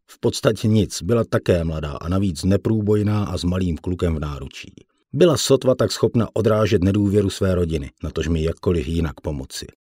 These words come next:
Byla to opravdu situace na hovno a já často myslel na to, že všem by bylo lépe beze mě.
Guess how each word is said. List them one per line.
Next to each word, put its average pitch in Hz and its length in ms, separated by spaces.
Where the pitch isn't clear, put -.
Byla 135 160
to 127 140
opravdu 120 400
situace 95 580
na 82 180
hovno 69 440
a 80 100
já 110 300
často - 400
myslel 98 420
na 92 160
to, 101 160
že 90 160
všem 117 320
by 95 80
bylo 98 240
lépe 87 360
beze 69 380
mě. 69 260